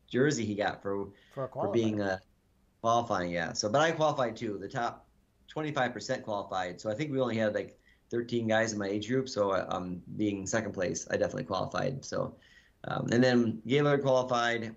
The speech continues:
Speaker 1: and then another guy from near Asheville, he won the seventy plus, and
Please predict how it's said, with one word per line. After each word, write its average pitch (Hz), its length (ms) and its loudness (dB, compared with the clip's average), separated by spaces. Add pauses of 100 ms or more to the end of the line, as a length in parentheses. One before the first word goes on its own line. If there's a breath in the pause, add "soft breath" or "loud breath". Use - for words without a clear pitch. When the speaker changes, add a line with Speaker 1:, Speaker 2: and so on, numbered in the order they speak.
Speaker 1:
and 107 160 -6
then 101 300 -4
another 120 200 2
guy 110 200 4
from 101 420 -6
near 123 240 2
Asheville, 98 640 -2
he 117 100 -6
won 110 180 0
the 101 80 -4
seventy 151 340 2
plus, 90 400 -10 (140)
and 101 320 -8